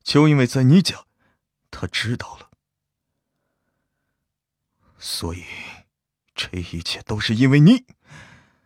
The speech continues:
宋建六。如果没有女王的事情在先，我今天或许只会抢走魏十六，放你一条生路。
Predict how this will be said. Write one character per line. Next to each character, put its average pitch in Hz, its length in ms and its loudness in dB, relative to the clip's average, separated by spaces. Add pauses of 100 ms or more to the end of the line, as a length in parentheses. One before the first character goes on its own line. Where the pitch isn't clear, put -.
(300)
宋 - 260 -6
建 104 160 -6
六。 104 180 -6 (640)
如 92 200 -4
果 98 100 -4
没 95 120 0
有 98 120 2
女 123 140 4
王 127 140 2
的 107 80 -2
事 123 180 -4
情 107 160 -6
在 117 140 -6
先， - 240 -10 (640)
我 - 80 -18
今 - 240 -8
天 101 140 -8
或 113 200 0
许 113 160 -2
只 143 120 -2
会 131 140 0
抢 208 260 4
走 170 120 2
魏 165 160 4
十 190 140 2
六， 180 180 4 (880)
放 240 320 6
你 190 80 4
一 175 40 0
条 127 140 -2
生 160 220 2
路。 - 180 -8